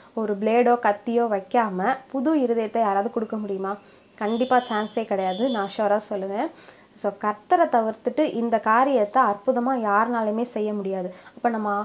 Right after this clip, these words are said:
கர்த்தருக்கு ஒப்புவிச்சு நடக்கிறப்போ நம்மளுக்கு புதிய இருதயத்தை அவர் கட்டளையிடுவார்.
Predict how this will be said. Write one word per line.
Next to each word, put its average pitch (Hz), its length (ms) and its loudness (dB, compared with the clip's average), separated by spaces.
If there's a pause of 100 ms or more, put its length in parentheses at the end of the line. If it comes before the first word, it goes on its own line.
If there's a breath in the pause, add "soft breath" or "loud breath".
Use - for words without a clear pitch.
(100)
கர்த்தருக்கு 311 420 0
ஒப்புவிச்சு 269 520 2
நடக்கிறப்போ 220 640 0 (140)
நம்மளுக்கு 214 420 -6
புதிய 302 400 2
இருதயத்தை 247 400 4
அவர் 254 160 4
கட்டளையிடுவார். 202 640 0